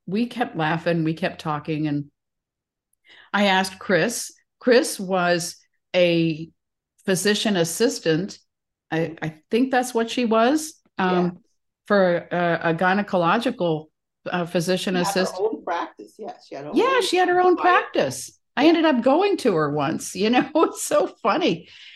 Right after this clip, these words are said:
Speaker 2: Mm-hmm.
Speaker 1: And you were at that time, and maybe still are, medical intuitive and acupuncturist.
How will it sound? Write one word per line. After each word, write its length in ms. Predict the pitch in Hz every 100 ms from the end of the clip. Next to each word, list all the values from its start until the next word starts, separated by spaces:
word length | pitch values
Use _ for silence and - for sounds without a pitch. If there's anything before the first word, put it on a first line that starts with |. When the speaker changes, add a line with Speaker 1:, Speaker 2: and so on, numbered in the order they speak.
| -
Speaker 2:
Mm-hmm. 60 | 247
Speaker 1:
And 480 | 233 220 214 214 - _
you 760 | 180 185 302 440 339 240 311 - _ _ -
were 380 | 208 233 226 226
at 180 | 214 214
that 280 | 233 -
time, 600 | - 226 202 185 202 226 -
and 200 | 202 190
maybe 260 | 185 180
still 380 | 185 - 202 160
are, 400 | 214 202 170 180 _ _
medical 720 | 208 226 262 262 226 214 - _ _ _
intuitive 840 | 196 185 - 269 277 285 294 277 -
and 460 | 185 185 180 175 -
acupuncturist. 1160 | 220 302 381 294 196 180 - 156 - - -